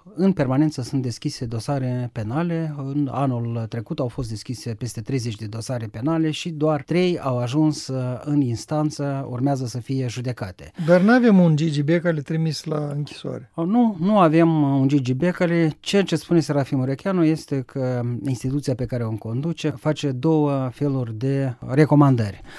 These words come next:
Speaker 1: Un gen de recomandări se referă la optimizarea cheltuierilor de către instituțiile publice,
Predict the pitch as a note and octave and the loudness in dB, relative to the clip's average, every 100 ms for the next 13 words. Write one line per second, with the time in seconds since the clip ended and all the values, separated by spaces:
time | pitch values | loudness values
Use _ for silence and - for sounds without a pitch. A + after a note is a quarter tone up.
0 | - - F#3 G3+ F3+ C#3+ D#3 F3 D#3 C#3 | -12 2 6 8 8 6 6 6 6 4
1 | C3+ C#3 E3+ D#3+ - D#3+ D#3 D#3 C3 B2+ | 0 2 0 -2 -2 2 4 4 0 0
2 | D#3 C#3+ C3 C3+ D3 C#3 B2+ C3+ B2+ D3 | 0 0 0 0 2 2 0 0 2 2
3 | C#3+ B2 B2+ A#2 A#2+ A2 C#3 D3+ D3+ D3+ | 2 0 -4 -2 -4 -2 -2 0 0 -2
4 | B2+ C3+ C#3 B2+ B2 A#2+ - A#2+ B2+ - | -2 -4 -4 -4 -4 -4 -6 -6 -6 -4
5 | A#2+ A2 A2 G#2+ G#2 G2+ - A2 C3 D#3 | -4 -4 -4 -6 -8 -6 -2 0 0 0
6 | F3+ F3 | -2 -4